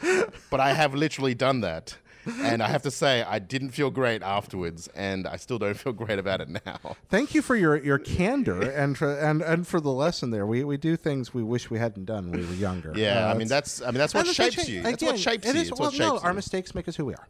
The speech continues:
Speaker 2: Exactly.
Speaker 1: Uh, I,
Speaker 2: As long
Speaker 1: I
Speaker 2: as
Speaker 1: am
Speaker 2: you
Speaker 1: big
Speaker 2: accept you've made those mistakes.
Speaker 1: Yeah, it's how we learn,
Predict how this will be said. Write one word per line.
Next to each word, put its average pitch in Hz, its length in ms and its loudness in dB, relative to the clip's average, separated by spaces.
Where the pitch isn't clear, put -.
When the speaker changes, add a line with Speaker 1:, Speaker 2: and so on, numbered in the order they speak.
Speaker 2:
Exactly. 104 340 -2
Speaker 1:
Uh, 127 440 0
I, 131 60 2
Speaker 2:
As 127 100 -4
long 143 100 4
Speaker 1:
I 147 40 4
Speaker 2:
as 170 80 2
Speaker 1:
am 165 120 2
Speaker 2:
you 156 100 -2
Speaker 1:
big 165 140 4
Speaker 2:
accept 170 300 0
you've 123 180 -6
made 113 200 -2
those 107 160 -4
mistakes. 90 380 -6
Speaker 1:
Yeah, 254 100 -2
it's 185 120 -4
how 175 120 2
we 175 120 4
learn, 123 280 2